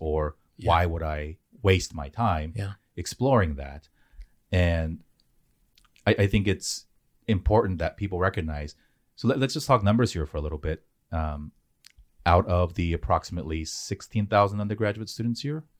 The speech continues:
Speaker 2: That's a good number. I
Speaker 1: Um, let's
Speaker 2: Yeah.
Speaker 1: say it's sixteen. I think it's thirty something overall.
Speaker 2: Yeah, that sounds
Speaker 1: So
Speaker 2: about
Speaker 1: let,
Speaker 2: right.
Speaker 1: let's say about
Speaker 2: Yeah.
Speaker 1: sixteen thousand, um, about twenty percent
Speaker 2: Yeah.
Speaker 1: are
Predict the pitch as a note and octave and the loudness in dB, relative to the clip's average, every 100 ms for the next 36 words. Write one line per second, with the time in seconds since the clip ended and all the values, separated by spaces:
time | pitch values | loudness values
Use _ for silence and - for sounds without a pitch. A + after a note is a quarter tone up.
0 | _ _ - - G#2 G2 G2 G2+ - _ | _ _ -14 -8 -4 -4 -4 -6 -10 _
1 | _ F2+ F2+ E2+ G2+ G#2 G#2+ A2+ G2 - | _ 4 6 4 4 4 6 4 4 2
2 | - - F#2+ F2+ A2+ G2+ - G#2 G2+ G#2+ | -2 -2 2 4 4 2 2 0 2 0
3 | F#2 F#2 F2 D#2+ G#2 A2+ A2+ F#2 F2+ F#2 | 0 0 0 2 4 6 4 4 2 2
4 | - - A2+ G#2+ F#2 F2+ G2+ G#2 G2 G#2 | -6 -2 0 6 6 6 4 2 2 0
5 | F#2+ F2+ D#2 - F#2+ E2 G#2+ G#2 G2+ G2+ | 2 0 0 -4 -6 -2 4 6 6 2
6 | G2+ F#2+ _ _ _ - E2+ F2+ E2 E2 | -2 -4 _ _ _ -2 0 0 0 -2
7 | - C#3+ D3+ G2+ - C#2+ - - - _ | 0 2 2 0 -4 -8 -10 -18 -18 _
8 | - - - - F#2 F2+ F2 E2 | -14 -8 -8 2 4 6 4 0